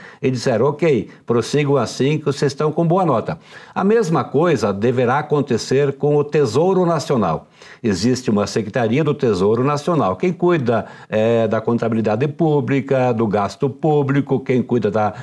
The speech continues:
enfim, eh, dessa percepção da liquidez dos estados. Como é que os estados estão, eh, de pernas, se estão bem ou mal, se tem dinheiro, se estão com as contas em dia ou não.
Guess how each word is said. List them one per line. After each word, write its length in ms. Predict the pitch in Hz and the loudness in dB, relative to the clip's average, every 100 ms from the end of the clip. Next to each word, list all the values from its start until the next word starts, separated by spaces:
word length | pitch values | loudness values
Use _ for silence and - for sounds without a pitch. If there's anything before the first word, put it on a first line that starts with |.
| - | -4
enfim, 540 | 120 113 - 120 98 - - | -2 0 0 0 0 -4 -4
eh, 380 | 107 110 107 104 | 0 2 2 2
dessa 320 | 127 127 143 | 0 -2 -4
percepção 800 | - 135 - 143 - - 156 170 | -2 -2 -2 -4 -4 -2 0 2
da 160 | 143 139 | 0 0
liquidez 720 | 143 165 123 131 151 156 127 | -2 -2 0 2 4 2 0
dos 260 | 143 139 | 0 0
estados. 600 | 147 139 - 110 92 90 | -2 -4 -4 -2 -2 -4
Como 180 | - 117 | -2 0
é 80 | 139 | 0
que 100 | 147 | -2
os 120 | 117 | -2
estados 500 | 123 - 127 135 123 | -2 -2 -2 -2 -2
estão, 520 | 135 131 123 131 147 - - - | -4 -2 0 2 0 -4 -16 -4
eh, 200 | 107 113 | 0 2
de 120 | 120 | 0
pernas, 520 | 127 120 117 107 98 | -2 -2 0 0 -2
se 100 | - | -2
estão 240 | 110 123 113 | -4 0 0
bem 280 | 104 135 131 | 2 2 2
ou 100 | 107 | 2
mal, 380 | 104 127 139 | 2 2 0
se 140 | 135 120 | 0 -2
tem 180 | 127 120 | 0 0
dinheiro, 480 | 107 107 139 135 | 2 2 2 2
se 420 | 117 - - - 107 | -2 -12 -20 -10 -4
estão 220 | 131 131 | -4 -2
com 140 | 127 | -2
as 160 | 117 - | -2 -2
contas 360 | 127 131 127 | -2 0 0
em 80 | 123 | 0
dia 220 | 107 135 | 2 2
ou 80 | 151 | 2
não. 220 | 107 82 | 2 0